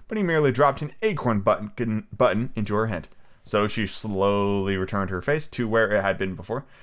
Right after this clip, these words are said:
and said nicely that she would wear his kiss on the chain round her neck. It was lucky that she did put it on chain, for it was aft-, uh, for it was afterwards to save her life.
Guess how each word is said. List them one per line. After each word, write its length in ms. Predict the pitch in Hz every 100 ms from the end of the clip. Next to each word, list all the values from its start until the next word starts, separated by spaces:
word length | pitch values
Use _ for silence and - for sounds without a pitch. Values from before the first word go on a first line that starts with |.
| -
and 120 | 208 202
said 120 | 185
nicely 520 | 151 139 131 - 131
that 200 | 117 127
she 100 | 135
would 140 | 117 110
wear 220 | 165 156
his 160 | 143
kiss 280 | - 190 208 - - -
on 200 | 170 170
the 140 | 160
chain 380 | - 101 95 92
round 240 | - 82 87
her 100 | 87
neck. 340 | 117 92 - - - - - - - - - _ _ -
It 60 |
was 180 | 87 82
lucky 400 | 113 131 80 90 -
that 160 | 110 101
she 140 | 120
did 200 | 131 127
put 140 | 156
it 100 | 147
on 140 | 127 117
chain, 220 | 120 107
for 360 | - 131 131 -
it 220 | 156 160
was 300 | 151 139 120 -
aft-, 340 | 165 185 156 - -
uh, 120 | 107
for 220 | 117 120
it 60 | 120
was 200 | 123 120
afterwards 520 | 127 135 98 80 - -
to 140 | -
save 360 | 104 - 82 78
her 140 | 90
life. 340 | 92 117 82